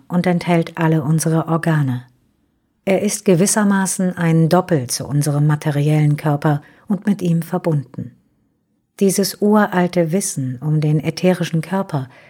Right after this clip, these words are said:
erkennt man heute noch an ganz banalen Dingen wie dem Blasen, wenn ein Kind sich wehgetan hat.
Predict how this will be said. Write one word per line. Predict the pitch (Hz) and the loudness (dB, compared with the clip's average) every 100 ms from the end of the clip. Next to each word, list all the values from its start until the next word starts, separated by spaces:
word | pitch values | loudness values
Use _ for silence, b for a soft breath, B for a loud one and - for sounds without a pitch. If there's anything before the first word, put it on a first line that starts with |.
| B B | B B
erkennt | 185 - 214 214 | -4 0 0 0
man | 156 156 143 | 0 2 2
heute | 165 165 | 2 2
noch | 165 160 - | 2 0 -2
an | 156 151 | -2 0
ganz | 170 196 208 | 0 -2 -2
banalen | - 160 165 175 175 165 165 | -2 2 2 2 2 2 2
Dingen | 151 160 185 202 | 2 2 2 -2
wie | 156 175 | -2 -2
dem | 185 185 | 0 0
Blasen, | 190 196 202 - 110 113 | 0 -4 -4 -6 -6 -6
wenn | 127 | -4
ein | 127 131 | -4 -6
Kind | - 147 | -2 -2
sich | 147 147 | -2 0
wehgetan | 160 151 143 135 123 120 | 2 2 -4 -6 -6 -6
hat. | 120 - | -8 -14